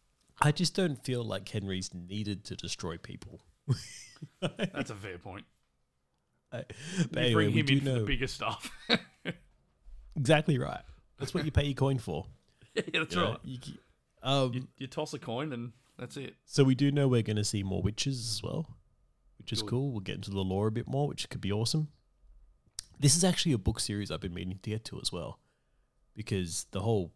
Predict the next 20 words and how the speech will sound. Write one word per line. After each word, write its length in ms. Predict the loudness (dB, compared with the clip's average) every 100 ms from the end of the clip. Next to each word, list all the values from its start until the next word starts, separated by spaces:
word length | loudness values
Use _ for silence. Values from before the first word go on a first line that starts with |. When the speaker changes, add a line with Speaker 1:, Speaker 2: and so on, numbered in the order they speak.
| _ _ _ _ -20 -20 _
Speaker 1:
like, 400 | -10 -10 -12 _ _ _ _ -8
from 240 | -2 0
what 120 | 2
I've 140 | -2 -2
seen, 320 | -2 -2 -8
looks 180 | -8 -8
cool. 240 | -6 -8
So 320 | -6 -4 -6 -8 -14 _ _ _ _ _ _ _ _ _ _ _ _ _ _ -2
that'll 180 | 2 4
probably 280 | 4 2
be 0 |
a 60 | -2
next 180 | -4 -6
book 120 | -6
series 240 | -4 -4
I 80 | -8
hit, 160 | -10 -12
to 60 |
be 80 | -10
honest. 300 | -6 -6 -6